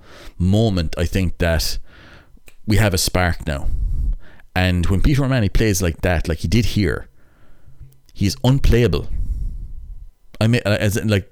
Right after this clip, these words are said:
that's what separates him from most of the other flankers in Europe, I would say, certainly in Ireland, is that when he's on like that, he decides games, he wins games,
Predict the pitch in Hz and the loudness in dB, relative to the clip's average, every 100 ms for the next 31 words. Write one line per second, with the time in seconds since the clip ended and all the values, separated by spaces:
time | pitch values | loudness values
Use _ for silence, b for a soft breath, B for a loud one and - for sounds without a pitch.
0 | - 117 - 135 - 127 - 98 90 98 | -4 -2 0 -2 0 0 2 0 0 -2
1 | 92 - 90 82 80 B B B B 85 | -2 0 0 0 -2 B B B B 0
2 | 92 104 117 - 120 104 98 95 - 92 | 2 4 4 4 4 2 2 0 0 -2
3 | 92 85 80 - - - 104 98 90 87 | 0 0 -2 -4 -6 -2 0 2 2 2
4 | 98 123 151 - - 107 107 - 90 - | 4 4 2 0 0 0 0 0 -2 0
5 | 123 - 127 104 92 73 67 - B B | 0 0 0 2 0 -2 -6 -12 B B
6 | B B B B - 101 87 98 82 98 | B B B B -4 -2 0 0 0 0
7 | 92 139 135 - - - 107 87 69 73 | 2 2 0 -4 -10 -4 -2 -2 -2 -2
8 | - - - 82 78 80 69 - - b | -4 -6 -4 -2 -2 -2 0 -2 -4 b
9 | b b b b - - 110 104 104 - | b b b b -8 0 0 2 2 0
10 | - 92 90 - - 76 71 - - - | 2 2 0 -2 -2 -2 -2 -4 -6 -2
11 | 98 92 104 101 87 - 76 - - | 0 4 4 4 0 -2 -4 -4 -6